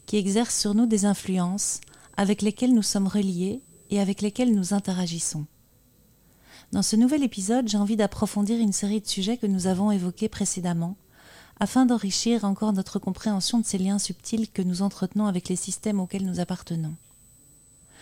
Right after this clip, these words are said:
Caroline ayant une connaissance très fine et longuement éprouvée de d-, ces différents sujets, je suis enchantée de pouvoir aborder ensemble ces domaines passionnants. Merci Caroline de revenir pour ce nouvel épisode.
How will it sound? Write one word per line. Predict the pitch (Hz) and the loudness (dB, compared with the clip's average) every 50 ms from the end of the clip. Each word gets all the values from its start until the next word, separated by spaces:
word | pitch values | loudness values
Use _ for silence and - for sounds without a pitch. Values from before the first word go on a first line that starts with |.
| - - - - - | -20 -20 -20 -10 -4
Caroline | - 196 170 208 208 202 233 254 233 | -2 0 2 2 4 4 6 4 6
ayant | 208 196 190 202 202 | 4 4 2 2 2
une | 196 190 180 | 2 0 0
connaissance | - 214 196 190 180 - 208 202 - | 0 0 0 2 2 0 0 0 -2
très | - - - 226 | -2 -2 -2 -2
fine | - - - 233 240 226 | -2 -2 0 2 4 4
et | 202 | 4
longuement | 185 190 202 208 208 185 196 202 202 | 2 2 2 2 2 2 2 2 2
éprouvée | 196 185 - - - 190 180 220 233 | 2 0 -2 -6 -8 -2 0 0 0
de | 196 202 | 2 0
d-, | 175 165 - - | -2 -4 -8 -8
ces | 160 - - - | -6 -4 -4 -4
différents | 175 175 208 202 - 196 185 185 196 | -2 -2 -4 -2 -2 -2 0 0 -2
sujets, | - - - 170 170 185 214 247 - - - - - - - - | -2 -4 -4 -4 -2 -4 -4 -6 -10 -18 -20 -20 -20 -20 -18 -6
je | - 196 | -4 -2
suis | 185 - - 202 185 185 | -2 0 0 0 2 4
enchantée | 226 233 - - 202 190 180 - 208 208 | 2 2 4 2 0 0 -2 -2 -4 -2
de | 180 185 | -2 -2
pouvoir | 175 - - 175 185 196 180 190 | -4 -4 -4 -2 -2 -2 0 -2
aborder | 180 165 175 180 170 190 190 | -2 0 -2 -2 0 0 0
ensemble | 180 175 - - 196 196 185 | 0 0 0 0 0 -2 0
ces | - 180 | -2 -2
domaines | 170 180 175 180 185 180 | -2 0 0 0 0 0
passionnants. | 175 175 175 - - - 165 160 165 165 170 - - - _ _ - _ _ _ _ _ _ _ _ _ _ _ - - | -2 -2 -4 -4 -4 -4 -4 -4 -4 -6 -8 -12 -18 -20 _ _ -20 _ _ _ _ _ _ _ _ _ _ _ -4 0
Merci | 190 208 208 - - - 226 | 2 2 2 2 0 -2 -2
Caroline | - 220 196 180 180 170 190 202 196 | -2 -2 0 0 0 0 2 0 0
de | 175 185 | 0 -2
revenir | 185 175 180 175 180 180 180 185 180 - - | -4 -4 -4 -4 -2 -2 -2 -2 -4 -6 -8
pour | - 180 | -6 -6
ce | - - 185 | -4 -2 0
nouvel | 180 185 190 175 185 180 170 | 0 0 0 0 -2 -2 -4
épisode. | 175 165 156 - - - 156 156 156 156 156 156 160 | -6 -8 -10 -12 -12 -12 -10 -10 -10 -10 -10 -12 -14